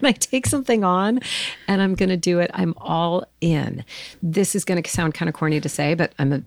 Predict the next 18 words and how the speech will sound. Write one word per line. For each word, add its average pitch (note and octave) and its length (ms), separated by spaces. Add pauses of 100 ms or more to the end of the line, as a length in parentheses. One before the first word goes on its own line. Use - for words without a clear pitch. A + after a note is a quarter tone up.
very D3+ 640
corny C#3+ 260
person, C#3+ 340
actually. G3+ 400 (480)
I G3+ 120
feel C#4 320
like D#4+ 160
I A#3+ 40
have G3 180
to F#3 60
sort F3 200
of D3+ 60
fall D3+ 300
in D3 180
love C3 420
with D3+ 220
this C#3 120
character A3+ 640